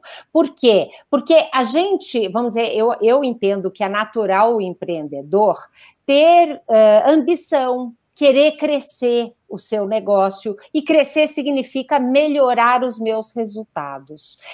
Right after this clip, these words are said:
Então, é, é fundamental eu fazer essas reflexões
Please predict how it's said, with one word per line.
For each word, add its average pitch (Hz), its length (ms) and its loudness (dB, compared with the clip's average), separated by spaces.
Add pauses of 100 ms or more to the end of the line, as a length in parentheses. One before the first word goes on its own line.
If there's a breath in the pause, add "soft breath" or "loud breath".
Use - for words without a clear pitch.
(100)
Então, 311 500 2 (380 loud breath)
é, 208 640 4 (220)
é 233 100 -2
fundamental 294 1120 0
eu 196 120 2
fazer 233 600 -2
essas 190 500 -2
reflexões 170 1160 -10